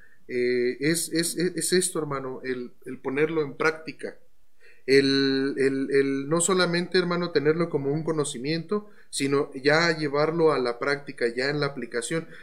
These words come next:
Y de hecho esta exhortación, pues, es fuerte, es fuerte porque, eh, este, Pablo, in-, inclu-, bueno, el escritor de Hebreos, incluso ahí les dice a ellos que, que soporten la palabra de exhortación, dice,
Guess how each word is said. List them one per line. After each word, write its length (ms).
Y 140
de 140
hecho 180
esta 200
exhortación, 600
pues, 160
es 160
fuerte, 580
es 220
fuerte 420
porque, 760
eh, 220
este, 440
Pablo, 460
in-, 460
inclu-, 200
bueno, 200
el 80
escritor 500
de 100
Hebreos, 460
incluso 400
ahí 120
les 200
dice 240
a 80
ellos 380
que, 260
que 140
soporten 600
la 160
palabra 440
de 80
exhortación, 800
dice, 320